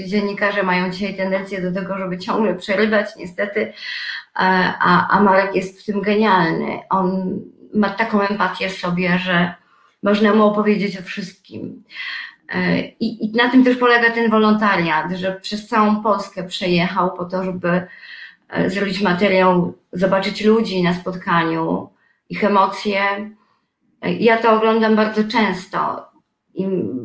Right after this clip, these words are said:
mam niesłychanie mieszane uczucia, bo emocje ludzi uzależnione są od miejsca, w którym jestem. Jeżeli jest to bardzo mała miejscowość, to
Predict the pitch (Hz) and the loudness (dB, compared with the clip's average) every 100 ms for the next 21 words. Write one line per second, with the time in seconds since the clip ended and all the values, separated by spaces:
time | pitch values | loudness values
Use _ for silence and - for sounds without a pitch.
0 | - - 196 190 202 202 220 214 196 202 | -8 -4 0 0 0 -2 2 4 4 2
1 | 196 196 208 202 185 170 165 - 180 - | -4 -6 -6 -2 0 0 0 -4 -6 -8
2 | 175 175 170 180 - _ _ _ _ _ | -10 -2 -2 -2 -8 _ _ _ _ _
3 | _ - - 180 185 - 214 220 220 247 | _ -8 -2 4 4 6 6 6 2 4
4 | 214 208 254 262 262 226 220 226 220 233 | 4 4 0 -2 0 0 2 0 0 -2
5 | 233 240 208 226 220 202 214 - 202 196 | -4 -4 -4 -2 -2 -4 -6 -4 -4 -4
6 | - 214 226 247 175 175 - 147 104 - | -4 0 0 0 -2 -4 -8 -8 -8 -12
7 | _ _ - - - _ - 196 196 202 | _ _ -20 -20 -20 _ -6 -4 -2 -4
8 | 190 208 190 208 214 202 190 180 180 - | -2 -2 0 2 2 4 4 4 0 -2
9 | 196 175 180 - - - 175 170 175 | -4 0 -2 -4 -10 -2 2 2 0